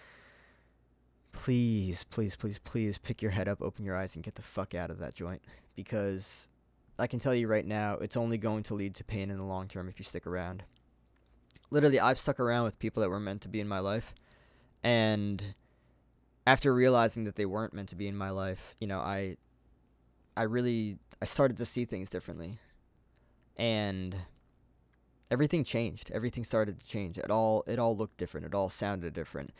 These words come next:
I started to see, um, if, for instance, um, I started to see people projecting onto me. <laughs> Um, when I started to cut somebody out of my life,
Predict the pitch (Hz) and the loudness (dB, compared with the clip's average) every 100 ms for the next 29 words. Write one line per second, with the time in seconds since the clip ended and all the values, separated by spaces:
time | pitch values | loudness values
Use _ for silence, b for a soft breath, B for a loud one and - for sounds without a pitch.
0 | b - - 120 113 - 104 - 113 107 | b -4 4 4 4 -2 -6 0 2 2
1 | 92 b b b b 120 110 104 131 120 | -2 b b b b 6 6 4 4 4
2 | - - - - 139 165 165 104 95 - | 0 -12 -6 4 6 6 6 0 -2 -6
3 | - - 120 107 104 101 92 - _ _ | -4 2 4 4 2 -2 -4 -8 _ _
4 | _ _ _ _ _ - - _ _ _ | _ _ _ _ _ -20 -20 _ _ _
5 | - - 151 139 113 107 131 - 120 117 | -6 2 4 4 2 0 0 -2 -4 -4
6 | - 95 90 - - 120 - - 87 85 | -4 -2 -2 -4 -8 -10 -12 -8 -6 -4
7 | - 104 - - - _ - _ B 247 | -4 -2 0 -2 -6 _ -20 _ B -4
8 | B 165 107 - 117 110 107 104 104 101 | B -8 -12 0 4 4 4 0 -2 -4
9 | 98 - _ _ _ _ _ - 139 139 | -8 -12 _ _ _ _ _ 0 6 8
10 | 135 - 147 127 - 131 - 127 120 117 | 8 8 8 6 0 0 2 4 6 4
11 | 117 113 104 98 131 - | 4 0 0 0 -2 -6